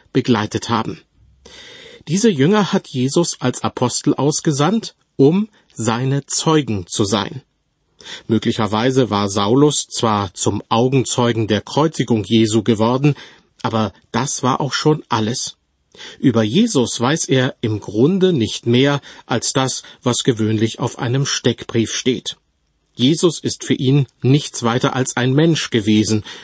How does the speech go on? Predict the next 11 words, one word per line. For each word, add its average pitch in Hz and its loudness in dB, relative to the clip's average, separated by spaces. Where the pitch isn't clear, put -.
der 113 2
zudem 127 2
noch 131 0
eine 107 -4
Gefahr 123 0
für - 0
den 101 -4
wahren 120 0
jüdischen 120 0
Glauben 113 0
darstellte. 107 -2